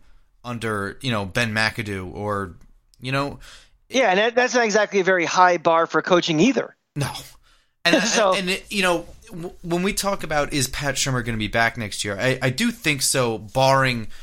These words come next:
Speaker 1: some other coaching candidate just being on the market. And no, I'm not talking about Jason Garrett.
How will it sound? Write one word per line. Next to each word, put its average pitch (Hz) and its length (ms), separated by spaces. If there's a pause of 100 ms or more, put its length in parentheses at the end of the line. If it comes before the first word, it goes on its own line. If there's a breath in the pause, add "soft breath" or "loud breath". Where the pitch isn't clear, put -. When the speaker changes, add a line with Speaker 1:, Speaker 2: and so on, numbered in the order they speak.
(440 soft breath)
Speaker 1:
some 139 640
other 131 280
coaching 135 440
candidate 131 580
just 98 280
being 120 220
on 113 120
the 95 60
market. 104 480
And 110 100
no, 120 140
I'm 107 100
not 110 240
talking 107 240
about 104 160
Jason 98 280
Garrett. 98 420